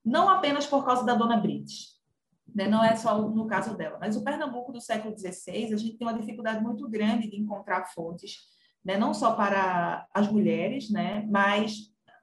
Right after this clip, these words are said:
pelos próprios homens, o próprio Duarte Coelho, né? A gente tem algumas cartas que foram enviadas dele para o rei de Portugal, tem algumas narrativas, mas, enfim,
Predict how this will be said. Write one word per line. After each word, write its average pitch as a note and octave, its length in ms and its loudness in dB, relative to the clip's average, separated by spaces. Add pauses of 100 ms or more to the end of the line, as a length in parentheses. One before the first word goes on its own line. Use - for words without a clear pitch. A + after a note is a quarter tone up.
(160)
pelos C4+ 240 -4
próprios C#4+ 360 4
homens, A#3 320 4
o G#3 80 4
próprio A3+ 380 2
Duarte G3 340 0
Coelho, D#3+ 440 -6
né? - 160 -2
A G3+ 80 0
gente A#3 180 -4
tem A#3+ 100 2
algumas A3 360 4
cartas G3+ 500 4
que - 120 -18
foram G3+ 160 -4
enviadas F#3+ 440 0
dele G3 240 0
para E3+ 180 0
o E3+ 60 -2
rei F3 120 -8
de E3+ 60 -14
Portugal, F#3 840 0 (500)
tem G#3+ 80 0
algumas G3+ 340 2
narrativas, G#3 760 -2
mas, B3 180 2
enfim, G#3+ 500 -4